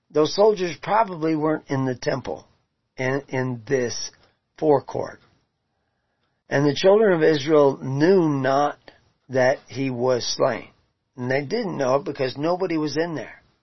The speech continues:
But, you know, I, I've, I've dealt with writings about assassinations for years, and this, this, and, and also, you know, I told you about the spike protein before anybody else did. <laughs>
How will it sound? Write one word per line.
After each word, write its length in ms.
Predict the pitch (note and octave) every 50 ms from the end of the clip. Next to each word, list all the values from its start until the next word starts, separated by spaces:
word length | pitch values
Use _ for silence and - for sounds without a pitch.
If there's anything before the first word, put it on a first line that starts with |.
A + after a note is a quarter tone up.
| _ _ _
But, 260 | - D3 D3 C#3+ C#3+ - _ _ _ _ _ _ _ _ _ _ _ _ _ -
you 100 | C3+ C3
know, 80 | C3+
I, 320 | C3+ B2+ C3 D3+ - D3+ D3+
I've, 120 | C3 A2 - - - -
I've 220 | C3+ C3+ C3 A#2
dealt 380 | C3 E3 F#3 G3+ - - F4 A3
with 220 | D3 D3 C#3 C3 - - - _ _ _ _ _ _ _ _ _ _ _ _ _ _ _ _ _ _ _ _ _ _ _ _ _ _ _ _ -
writings 460 | C3+ D3+ D3 D3+ D3+ D3 C#3+ C3 C3+
about 300 | C3+ B2+ C3+ C#3 B2+ B2
assassinations 880 | B2+ - D3+ C#3 C3+ B2+ - - C#3 C3+ B2+ B2 A#2+ - C#3+ C3+ A#2+
for 120 | - - B2+
years, 540 | A#2 A2+ A2+ A#2+ A#2+ G#2+ F2+ F2 - - -
and 400 | - B2 A2+ G#2 G2+ G#2 A2+ A2+
this, 440 | A#2+ D3+ D3 D3+ C#3+ - - - - _ _ _ _ _
this, 320 | - C#3 C3+ C3 - - - -
and, 260 | - B2+ B2+ C#3 C#3+ - _ _ - - - - _ _
and 100 | - B2+
also, 540 | B2 B2 A#2+ A#2+ A#2+ - C3+ B2 A#2+ A#2 B2+ - -
you 140 | - A#2 G#2
know, 180 | G2+ G#2+ A#2
I 120 | A#2 A2+ A2+
told 320 | A2+ C3+ C3 C3 A#2 A2
you 80 | B2 B2
about 400 | A2 G2+ A#2 A2 A2 A#2+ A2+ -
the 140 | - A#2 G#2+
spike 380 | - - - - A2+ A#2 A2+
protein 580 | - - B2 A#2+ A#2 - B2 A#2+ A#2+ B2 B2 B2
before 400 | A#2+ A2+ - - C3+ C3 A#2+ A2+
anybody 420 | A2 A#2 A#2+ A#2+ A#2+ A#2 A#2 A#2+
else 260 | A#2 A2+ A#2 A#2 - -
did. 160 | - C3 A#2
<laughs> 480 | - - - - - - A4+ A#4 -